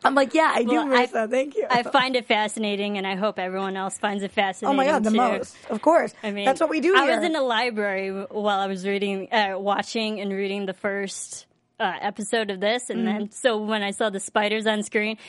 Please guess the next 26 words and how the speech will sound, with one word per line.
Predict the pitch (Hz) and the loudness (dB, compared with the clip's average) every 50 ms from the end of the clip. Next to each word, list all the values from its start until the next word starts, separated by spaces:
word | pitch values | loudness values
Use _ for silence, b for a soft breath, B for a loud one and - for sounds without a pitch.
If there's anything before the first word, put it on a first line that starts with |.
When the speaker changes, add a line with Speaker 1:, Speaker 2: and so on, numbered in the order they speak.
| B B | B B
Speaker 2:
it | 254 226 | -2 0
took | - 311 294 - | 0 0 0 0
every | - 247 247 247 294 302 | 0 0 2 2 0 -2
fiber | 277 - 269 254 262 277 311 | 2 2 4 4 4 2 2
of | 285 277 269 | 0 2 2
my | 262 262 254 | 0 0 -2
being | 220 202 233 226 247 262 254 | 0 0 0 2 2 0 0
not | 247 247 254 247 | 2 0 2 2
Speaker 1:
Not | - | 0
to | 294 | 0
Speaker 2:
to | |
freak | - - 285 - 208 214 | 0 2 4 4 4 4
Speaker 1:
scream? | 220 226 | 4 4
Speaker 2:
out | 220 220 220 208 | 4 2 2 0
Speaker 1:
I | 214 202 | 0 2
Speaker 2:
in | 202 202 | 2 2
a | |
Speaker 1:
know. | 190 185 185 196 190 - _ _ _ | 2 2 0 -2 -6 -12 _ _ _
Speaker 2:
public, | - 269 254 233 226 226 226 220 214 | 0 0 0 2 -2 -4 -4 -4 -6
silent | - - - - 214 208 220 208 202 - - 208 | -12 -8 -6 -4 -4 -2 -2 -4 -4 -6 -10 -18
place. | - - 240 220 196 175 185 - - B B B B B B B | -6 -4 -4 -4 -2 -6 -10 -14 -18 B B B B B B B
So, | - - 294 277 | -4 0 2 2
all | 208 196 - 226 _ | 2 0 -4 -4 _
right, | 254 269 240 202 - - _ | 0 0 0 0 -4 -10 _
I | - 254 269 269 | 0 0 2 2
digress | 233 220 202 190 185 196 175 175 - - | 2 0 -2 -2 -2 -4 -6 -6 -8 -12